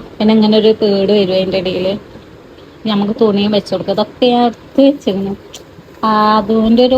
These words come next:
ഓർമ്മക്ക് വേണ്ടിയിട്ട് ഒക്കെ ഞാൻ എടുത്ത് വെച്ചിരുന്നു. എനിക്ക് ഇങ്ങനെയൊക്കെ കളിയുന്നത് ഭയങ്കര ഇഷ്ടമാണ്. കാരണം നമ്മള് ഓല് നമ്മളെ കയ്യിൽ അന്ന് വന്നത് മുതൽ എന്താ പറയുക, ഇപ്പം ഉള്ളത് വരെ, കാരണം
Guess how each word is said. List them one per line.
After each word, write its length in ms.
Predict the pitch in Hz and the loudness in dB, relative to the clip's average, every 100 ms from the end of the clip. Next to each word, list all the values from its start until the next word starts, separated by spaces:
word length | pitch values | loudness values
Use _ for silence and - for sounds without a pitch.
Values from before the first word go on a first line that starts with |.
| 262 | 2
ഓർമ്മക്ക് 340 | 226 226 226 247 | 2 0 2 4
വേണ്ടിയിട്ട് 500 | 240 233 233 226 269 285 - - - - - - - - - - - - - - | 4 4 2 2 0 -2 -8 -20 -20 -20 -20 -20 -20 -20 -20 -20 -20 -20 -16 -12
ഒക്കെ 260 | - - 233 226 | -12 -4 0 2
ഞാൻ 100 | 226 | 0
എടുത്ത് 200 | 214 - | -2 -2
വെച്ചിരുന്നു. 300 | 214 214 208 202 | -2 -2 -2 -2
എനിക്ക് 200 | 202 233 | -2 -2
ഇങ്ങനെയൊക്കെ 340 | 226 208 208 208 | -2 0 0 0
കളിയുന്നത് 300 | 214 196 190 196 | 0 0 -2 -4
ഭയങ്കര 220 | 190 190 | -4 -6
ഇഷ്ടമാണ്. 220 | - 202 190 | -6 -6 -4
കാരണം 260 | 196 214 220 | -2 -2 -2
നമ്മള് 280 | 220 220 247 247 - - - - - - - 214 | -2 0 0 -2 -10 -18 -20 -20 -20 -20 -8 -2
ഓല് 180 | 220 240 | 2 2
നമ്മളെ 240 | 240 233 247 | 4 2 2
കയ്യിൽ 260 | 247 233 233 240 | 2 2 2 2
അന്ന് 180 | 220 226 | 2 0
വന്നത് 300 | 226 208 208 220 | 0 0 0 0
മുതൽ 220 | 214 214 208 208 214 - 247 - | 0 0 0 -2 -6 -12 -12 -6
എന്താ 140 | 202 208 | -2 0
പറയുക, 140 | 202 202 | 0 -2
ഇപ്പം 140 | - 220 | -2 0
ഉള്ളത് 300 | 202 202 226 | 2 2 2
വരെ, 200 | 220 208 202 208 - - - - - - - - | 2 2 0 -4 -12 -20 -20 -20 -20 -20 -20 -4
കാരണം 300 | 233 233 240 | 0 4 4